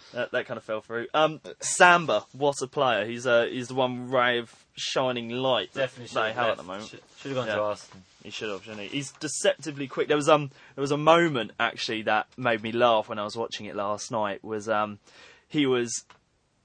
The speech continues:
Speaker 1: up against Gareth Bale. Gareth Bale was trying to dribble his way past him. Bale just couldn't,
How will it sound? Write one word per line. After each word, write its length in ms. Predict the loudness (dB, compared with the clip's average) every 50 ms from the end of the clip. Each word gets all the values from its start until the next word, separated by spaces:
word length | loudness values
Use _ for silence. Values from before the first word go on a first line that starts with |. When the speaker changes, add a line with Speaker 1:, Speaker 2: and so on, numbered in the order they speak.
| _ _ _ _ _ _ _ _ _ _ _ _ _ _ _ _ 2
Speaker 1:
up 160 | 2 2 2
against 320 | 2 0 0 0 0 0 2
Gareth 320 | 6 6 6 6 4 4
Bale. 320 | 6 6 6 6 6 2
Gareth 220 | 2 0 0 0 0
Bale 160 | 0 0 0
was 100 | -2 -4
trying 160 | -8 -8 -8 -8
to 40 |
dribble 220 | -6 -8 -8 -8 -8
his 140 | -8 -4 -2
way 140 | -2 -2 -2
past 400 | -2 -2 0 0 0 -2 -4 -8
him. 160 | -10 -12 -12 _ _ _ -20 -20 -20 _ _ _ _ _ _ _ _ _ _ _ _ _
Bale 220 | -2 0 0 -2 -8
just 220 | -8 -10 -10 -10
couldn't, 260 | -6 -6 -6 -8 -8